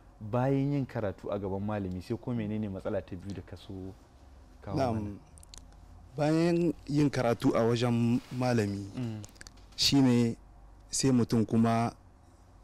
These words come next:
Speaker 2: ya ɗauki mataki
Speaker 1: Mm.
Speaker 2: ɗaya bayan ɗaya. Ma'ana bayan ka yi karatu sai ka samu hikima ko kuma mi?
Speaker 1: Mm.
Speaker 2: Uslub.
Speaker 1: Na'am.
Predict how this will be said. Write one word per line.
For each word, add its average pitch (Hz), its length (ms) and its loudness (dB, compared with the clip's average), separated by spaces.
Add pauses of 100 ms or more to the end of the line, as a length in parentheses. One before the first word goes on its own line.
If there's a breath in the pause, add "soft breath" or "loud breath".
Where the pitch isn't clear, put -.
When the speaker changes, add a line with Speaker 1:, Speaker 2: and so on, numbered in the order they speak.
(100)
Speaker 2:
ya 113 140 0
ɗauki 104 300 -2
mataki 110 600 0 (300)
Speaker 1:
Mm. 120 200 -8 (1600)
Speaker 2:
ɗaya 110 320 2 (160)
bayan 101 380 -2
ɗaya. 92 260 -4 (200)
Ma'ana 117 420 0
bayan 131 300 2
ka 135 140 0
yi 143 80 2
karatu 131 500 0 (400 soft breath)
sai - 200 -2
ka - 100 -6
samu 110 480 -2 (180)
hikima 117 420 -2 (200)
ko 120 140 -2
kuma 123 320 0
mi? 113 220 -4 (680)
Speaker 1:
Mm. 120 80 -14 (280)
Speaker 2:
Uslub. 110 460 -4 (380)
Speaker 1:
Na'am. 113 300 -12